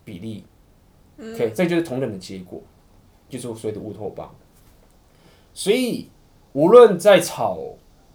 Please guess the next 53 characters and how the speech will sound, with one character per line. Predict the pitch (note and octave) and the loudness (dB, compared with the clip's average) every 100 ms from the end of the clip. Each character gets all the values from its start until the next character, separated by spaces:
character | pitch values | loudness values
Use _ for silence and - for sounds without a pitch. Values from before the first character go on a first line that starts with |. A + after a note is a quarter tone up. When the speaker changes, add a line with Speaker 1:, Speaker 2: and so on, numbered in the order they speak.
| _ | _
Speaker 1:
不 | F3+ | -6
爽 | D3 | -6
不 | G2+ | -2
要 | A#2 | 0
干 | B2 B2+ | 2 0
还 | A2 A2+ | -2 -10
是 | C3+ | -10
怎 | A#2 | -10
么 | G2+ | -8
样 | A2+ | -8
这 | A2 | -8
些 | |
资 | A2 G2+ | -10 -12
本 | G2 | -10
主 | G#2 | -6
义， | |
我 | A2 | -2
认 | F3 | 0
为 | D#3 | 0
最 | D#3+ | 0
终 | D3 | -4
都 | C#3+ | -4
是 | C3+ | 0
要 | B2+ | -2
吵 | - F2+ | -2 -10
这 | - | -12
件 | A2+ G#2+ | -12 -12
事 | - | -14
情， | G#2+ G#2 | -16 -16
就 | G#2+ | -16
是 | G#2+ | -16
说， | - - - - - - - | -14 -16 -16 -20 -20 -8 4
到 | A#3 D#3 | 6 6
底 | B2 | 0
现 | G#2+ F#3+ C#3+ C3 | -6 -2 -2 0
在 | C#3 D3 A#2+ A2 - _ _ _ _ - | 4 4 4 -2 -14 _ _ _ _ -12
我 | - | -4
们 | B2+ A2+ | -2 -2
是 | A2 | -4
不 | D3+ | -4
是 | D3 | -4
追 | D3+ D3 C#3 | 0 0 0
求 | - A2 | -2 -4
着 | G#2+ A2 | -4 -8
自 | G2+ - | -6 -2
由 | B2 | 0
言 | A2+ G#2+ | 0 -4
论， | A#2+ G#2 F#2 | -4 -6 -8
以 | A2 | -14
及 | F#2 A2+ | -12 -12
追 | A2+ C#3 | -6 -4
求 | B2+ | -4
着 | G#2+ G#2 | -6 -8